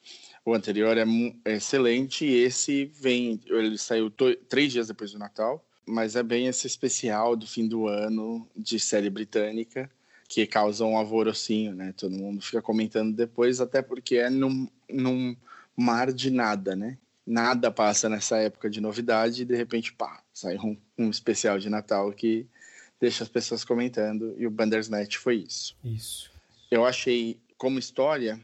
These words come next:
Speaker 1: eu tava pensando enquanto você falava, realmente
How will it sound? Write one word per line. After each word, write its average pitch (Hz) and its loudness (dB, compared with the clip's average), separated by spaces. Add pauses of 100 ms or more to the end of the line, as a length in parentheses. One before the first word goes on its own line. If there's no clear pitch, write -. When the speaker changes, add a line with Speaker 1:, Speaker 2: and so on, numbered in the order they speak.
(140)
Speaker 1:
eu 104 -10
tava 107 -6
pensando 110 -6
enquanto 107 -6
você 107 -6
falava, 117 -2 (580)
realmente 131 2